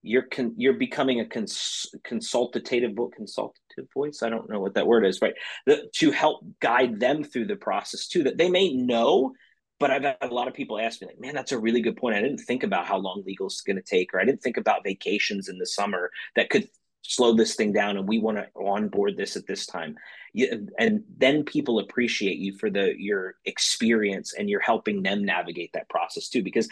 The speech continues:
the bigger the companies are, they have processes that they don't touch. But if you can get ahead of that, man, it, it, it saves you time, headaches, and it makes you look good to your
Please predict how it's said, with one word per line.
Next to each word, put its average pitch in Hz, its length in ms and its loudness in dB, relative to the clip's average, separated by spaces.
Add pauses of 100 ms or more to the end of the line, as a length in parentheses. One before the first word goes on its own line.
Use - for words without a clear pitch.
(180)
the 151 80 4
bigger 190 240 6
the 160 100 2
companies 123 480 -6
are, 101 180 -4
they 120 200 0
have 120 260 -2 (400)
processes 147 600 -2
that 113 160 -6
they 127 100 4
don't 123 220 0
touch. - 340 -2 (320)
But 117 80 -2
if 120 80 -2
you 147 100 4
can 143 100 0
get 117 120 0
ahead 123 220 2
of 123 80 0
that, 87 200 -6
man, 85 300 -12
it, - 220 -4
it, 120 240 -2 (260)
it - 200 -6
saves 107 360 0
you 135 180 4
time, 123 380 0
headaches, 117 460 2
and 104 100 -4
it - 80 -8
makes 101 260 -4
you 90 120 -6
look 104 280 -2
good 92 300 0 (300)
to - 100 -8 (920)
your 98 300 0